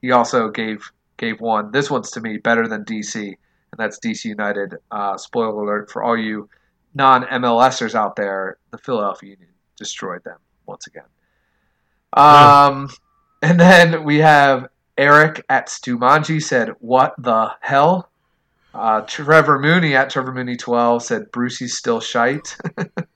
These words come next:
Speaker 2: Well, that's true.
Speaker 1: Um, Brett Price at Bretty Bungity said, "Organized defensive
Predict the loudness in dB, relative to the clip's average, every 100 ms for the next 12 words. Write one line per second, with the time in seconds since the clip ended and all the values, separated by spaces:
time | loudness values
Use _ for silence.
0 | _ 0 2 0 -2 -2 -2 -6 -2 0
1 | 0 4 6 6 6 4 0 -6 _ _
2 | _ -4 0 0 2 0 0 -4 -4 2
3 | 2 2 _ _ -2 0 0 -4 -4 -6
4 | -10 _ -6 -6 -6 -8 -6 -8 -10 _
5 | _ _ _ _ _ _ _ _ -6 -4
6 | -4 -6 -6 -4 -2 -2 -4 -6 -8 -8
7 | -8 -12